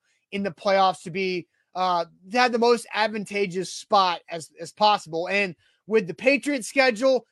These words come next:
and the Titans schedule, there's still opportunity for the one seed and a bye. But again, you're on the outside looking in 'cause you have to have a, you have to be a whole game better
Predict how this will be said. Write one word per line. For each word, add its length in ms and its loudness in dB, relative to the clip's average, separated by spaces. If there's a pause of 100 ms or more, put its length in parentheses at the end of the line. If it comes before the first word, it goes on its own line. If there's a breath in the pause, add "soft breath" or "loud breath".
(120)
and 100 -8
the 60 -6
Titans 440 -2
schedule, 600 -2 (160)
there's 180 -6
still 500 2
opportunity 720 0
for 140 -10
the 100 -4
one 300 -2
seed 420 -6
and 120 -10
a 40 -6
bye. 640 2 (260)
But 140 -6
again, 560 0
you're 160 -4
on 80 -4
the 120 -2
outside 340 0
looking 340 -4
in 340 -2 (240)
'cause 140 -8
you 80 0
have 220 2
to 80 -4
have 180 0
a, 260 -2
you 120 -2
have 120 2
to 60 -14
be 140 -2
a 80 0
whole 300 0
game 360 -2
better 480 -2